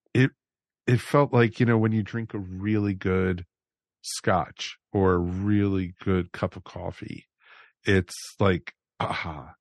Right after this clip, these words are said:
this is something that I remember from when I was younger, and this is what I got from it. You know, the, the banter between Riker and Picard,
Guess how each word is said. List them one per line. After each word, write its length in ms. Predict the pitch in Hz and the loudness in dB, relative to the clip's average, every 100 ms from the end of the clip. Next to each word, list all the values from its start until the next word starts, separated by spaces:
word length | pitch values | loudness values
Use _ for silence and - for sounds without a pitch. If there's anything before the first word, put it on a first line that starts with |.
| _ - - _ | _ -20 -20 _
this 200 | 110 101 | 2 2
is 140 | - 92 | -2 -2
something 440 | - 95 101 92 | 0 0 0 0
that 160 | 92 90 | 0 2
I 60 | |
remember 440 | 90 90 87 82 85 | 2 0 -2 -4 -6
from 220 | - 92 | -6 -4
when 100 | 85 | -4
I 80 | 87 | -4
was 180 | 85 82 | -4 -4
younger, 460 | 85 85 78 82 - - - | -6 -6 -8 -12 -16 -20 -8
and 160 | - 85 | -4 0
this 160 | 95 - | 0 -2
is 160 | 107 | 0
what 160 | 92 85 | 2 2
I 80 | 90 | 2
got 400 | 107 120 87 - _ _ _ _ - | 2 2 0 -6 _ _ _ _ -12
from 260 | - 78 | -8 -8
it. 140 | 73 - - - - _ _ - | -10 -14 -20 -20 -20 _ _ 0
You 160 | 123 | 4
know, 240 | 107 101 98 | 6 6 2
the, 180 | 101 | -2
the 240 | 107 - 123 | -4 -4 -2
banter 460 | 151 143 135 123 | 0 -2 -2 -6
between 420 | 95 101 - 104 98 | -8 -10 -8 -6 -2
Riker 420 | 101 101 - 98 | -2 -2 -2 -4
and 140 | 87 | -4
Picard, 480 | 95 - 95 - | -8 -8 -8 -8